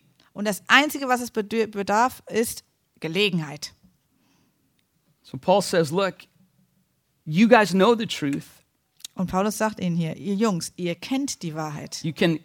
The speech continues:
Speaker 2: clearly communicate the truth.
Speaker 1: Ihr könnt das toll anderen Leuten weitererzählen.
Speaker 2: But why don't you live by the truth?“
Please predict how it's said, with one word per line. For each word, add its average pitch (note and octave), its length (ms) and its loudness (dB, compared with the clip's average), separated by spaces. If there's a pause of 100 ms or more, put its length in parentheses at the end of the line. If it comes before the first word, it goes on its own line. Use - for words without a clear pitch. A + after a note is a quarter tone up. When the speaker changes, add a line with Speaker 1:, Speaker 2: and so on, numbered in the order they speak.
Speaker 2:
clearly A3+ 440 6
communicate F#3 680 2
the D3 80 -4
truth. - 420 -6
Speaker 1:
Ihr F#3 120 -4
könnt G#3 240 0
das E3+ 160 -2
toll B3+ 280 0
anderen G#3+ 240 0
Leuten G3 260 0
weitererzählen. E3 720 -4 (240)
Speaker 2:
But C#3+ 140 -6
why F3 60 0
don't A#3+ 320 0
you F#3 200 -2 (280)
live F3+ 380 -2
by C3 200 -2
the A#2 100 -4
truth?“ B2 320 -10